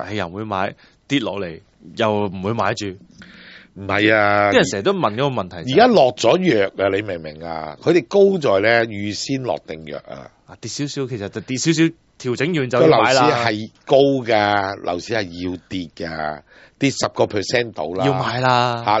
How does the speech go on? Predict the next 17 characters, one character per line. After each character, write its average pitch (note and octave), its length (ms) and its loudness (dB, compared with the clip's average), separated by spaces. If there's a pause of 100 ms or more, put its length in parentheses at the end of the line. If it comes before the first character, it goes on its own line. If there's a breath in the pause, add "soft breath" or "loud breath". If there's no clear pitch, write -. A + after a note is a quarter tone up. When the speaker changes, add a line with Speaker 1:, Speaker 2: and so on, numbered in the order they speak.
Speaker 2:
你 C#3+ 140 0
要 C#3 80 0
買 A#2+ 180 0
就 A#2 120 0
等 A#2+ 160 -6
佢 D3 100 -2
跌 A2+ 200 -8
埋 E2 160 -6
呢 A2+ 120 -8
十 F#2 140 -16
個 G2 100 -12
percent F2+ 360 -10
買 E2 220 -8
啦， F2 240 -10
或 A2+ 100 2
者 F3+ 140 2
你 A#2+ 320 -2